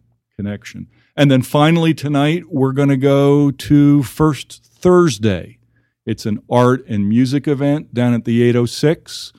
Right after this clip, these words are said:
The eight oh six is the coffee house of the younger generation, without a doubt.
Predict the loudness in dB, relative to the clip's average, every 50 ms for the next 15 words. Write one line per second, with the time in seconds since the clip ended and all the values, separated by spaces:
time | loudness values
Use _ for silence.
0 | _ _ _ _ _ _ _ _ _ _ _ _ -2 -2 0 2 2 2 0 0
1 | -2 -2 -2 -2 -2 -4 -4 -2 0 0 2 0 0 -2 -6 -6 -6 -6 -2 0
2 | 0 0 0 0 -2 -2 -2 -2 -2 -2 -2 -4 -6 -6 -6 -4 -4 -4 -4 -6
3 | -6 -6 -4 -4 -2 -2 0 0 0 0 2 4 4 4 4 4 4 4 4 2
4 | 0 -2 -2 0 0 0 0 -2 -4 -6 -6 -4 -4 -4 -4 -4 -4 -4 -4 -6
5 | -8 -10